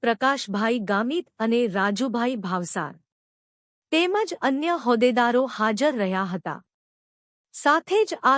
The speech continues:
લોકાર્પણના મુખ્ય મહેમાન ભાજપા તાપી જિલ્લા પ્રમુખ સુરજભાઈ vasava તેમજ ધારાસભ્ય શ્રી ડોક્ટર જયરામભાઈ ગામિતે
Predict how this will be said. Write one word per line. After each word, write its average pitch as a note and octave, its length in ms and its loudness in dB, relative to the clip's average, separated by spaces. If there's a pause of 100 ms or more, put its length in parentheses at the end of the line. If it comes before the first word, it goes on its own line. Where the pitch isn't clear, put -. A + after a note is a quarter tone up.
લોકાર્પણના B3 840 0 (140)
મુખ્ય D4+ 480 -2
મહેમાન A3+ 560 0
ભાજપા G#3+ 480 -2 (160)
તાપી B3+ 400 2
જિલ્લા A3+ 400 0 (100)
પ્રમુખ A3 480 -2
સુરજભાઈ G#3 720 -2
vasava E3 460 -4 (960)
તેમજ F4+ 500 2
ધારાસભ્ય C4+ 880 0
શ્રી C4 320 -2
ડોક્ટર A3 420 0 (140)
જયરામભાઈ A3+ 720 0
ગામિતે B3 460 -2